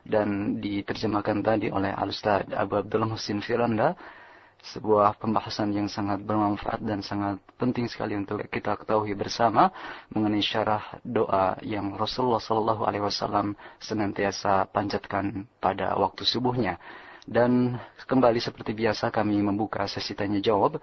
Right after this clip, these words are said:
Untuk Anda yang akan bertanya, kami persilakan menghubungi layanan on air kami di kosong dua satu delapan dua tiga enam lima empat tiga. Dan pesan singkat seperti biasa di kosong dua satu tujuh kosong tujuh tiga enam lima empat tiga.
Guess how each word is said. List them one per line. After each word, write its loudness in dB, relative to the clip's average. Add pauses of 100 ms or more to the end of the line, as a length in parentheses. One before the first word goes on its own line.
(260)
Untuk 0
Anda 2
yang 2
akan -2
bertanya, 0
kami -4
persilakan 0 (320)
menghubungi 2
layanan 2
on -2
air -2
kami 2
di -4
kosong -2
dua 0
satu 0 (240)
delapan 2
dua 4
tiga 0
enam 2
lima 2
empat 0
tiga. -2 (320)
Dan 0
pesan 0
singkat -2
seperti -6
biasa 0
di -4
kosong 2
dua 4
satu -2
tujuh -6
kosong -2
tujuh -6
tiga -2
enam -2
lima -2
empat -2
tiga. -2